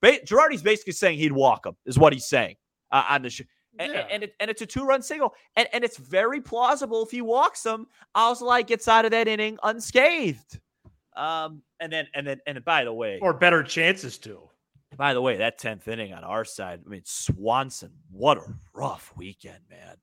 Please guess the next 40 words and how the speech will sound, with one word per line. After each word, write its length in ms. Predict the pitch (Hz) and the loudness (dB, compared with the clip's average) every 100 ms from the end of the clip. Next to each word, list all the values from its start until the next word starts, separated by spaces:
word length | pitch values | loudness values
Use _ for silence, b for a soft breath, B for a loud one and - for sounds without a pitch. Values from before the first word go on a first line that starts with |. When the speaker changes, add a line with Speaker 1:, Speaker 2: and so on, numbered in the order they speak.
| _ | _
Speaker 2:
Oh, 200 | 180 156 | 0 0
yeah. 240 | 131 110 90 _ _ _ _ - | -2 -8 -16 _ _ _ _ -10
No, 160 | 143 | -4
it 40 | 156 | 0
was 220 | 196 113 | 2 0
a 40 | |
Speaker 1:
Holy 260 | - - _ | -4 -14 _
Speaker 2:
putrid 420 | - 156 151 127 113 | -12 -12 -10 -12 -12
effort. 340 | 110 107 95 _ _ _ 87 - 107 | -14 -18 -20 _ _ _ -20 -20 -18
Speaker 1:
Moses. 680 | 104 127 240 156 92 - - - - _ _ _ _ _ _ 131 | -2 10 10 8 -4 -14 -18 -20 -20 _ _ _ _ _ _ -20
Speaker 2:
Right. 340 | 110 107 87 _ _ _ - | -14 -14 -16 _ _ _ -20
Speaker 1:
I 60 | 90 | -14
mean, 180 | 104 | -14
he 320 | 90 - 185 226 | -16 -10 -6 -2
wasn't 420 | 156 113 107 101 | -2 -2 -8 -14
even 260 | 104 82 _ | -16 -18 _
close 720 | - - - 98 139 220 - | -20 -20 -10 6 8 8 4
this 180 | 104 - | -6 -4
weekend. 400 | 101 101 - 104 | -4 -4 0 2
Speaker 2:
Yeah, 60 | 156 | 4
he's 240 | 190 226 | 2 0
hitting 260 | 240 208 147 | 0 0 -2
six 480 | - - 185 - 156 | -4 2 2 0 -8
now. 340 | 117 92 80 _ _ - | -10 -12 -20 _ _ 0
Speaker 1:
Yo, 180 | 226 226 | 0 2
they 160 | 180 | -2
keep 280 | - 285 262 | -2 -4 -4
tr-, 160 | - 170 | -10 -8
it's, 280 | 190 - 160 - | -6 -8 -12 -8
you 100 | 214 | -2
know, 200 | 214 - _ _ | -2 -2 _ _
and, 180 | 165 180 | -4 -4
uh, 60 | 151 - - | -4 -4 -4
I, 100 | - - | -4 -8
it, 120 | - - | -12 -6
they 120 | 185 | -6
keep 220 | - - | -6 -4
Speaker 2:
He's 120 | 220 254 | 0 4
an 80 | |
all-star. 520 | 180 240 254 - 113 | 6 6 2 -4 -6